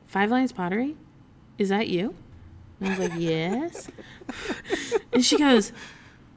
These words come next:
<laughs> she goes, "Wheel Talk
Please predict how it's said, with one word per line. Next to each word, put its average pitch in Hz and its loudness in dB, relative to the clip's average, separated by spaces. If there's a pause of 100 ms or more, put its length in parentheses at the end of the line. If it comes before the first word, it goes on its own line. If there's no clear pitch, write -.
<laughs> - -8 (840)
she 269 2
goes, 247 4 (680)
"Wheel 294 10
Talk 381 4